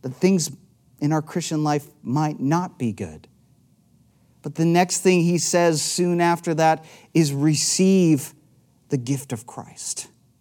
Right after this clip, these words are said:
Receive it. Acknowledge it honestly that you're struggling and receive the forgiveness that comes through Christ.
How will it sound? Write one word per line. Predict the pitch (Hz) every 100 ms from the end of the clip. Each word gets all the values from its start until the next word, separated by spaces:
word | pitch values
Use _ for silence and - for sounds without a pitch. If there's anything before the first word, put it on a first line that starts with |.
| _ _ _ _ _ _ _ _
Receive | - 143 - 165 196 202
it. | 80 - - _ _ _ _ _ _ _ _ _ _ _ -
Acknowledge | 160 175 202 220 240 196 156
it | 156 160
honestly | 208 254 262 233 - 170
that | 156 190
you're | 196 208
struggling | - 214 233 208 175 175
and | 185
receive | 180 170 - 233 254 233 208 - -
the | 208
forgiveness | 185 202 180 247 214 202 -
that | 208 190
comes | 220 226 202
through | - 208
Christ. | 185 226 214 175 - -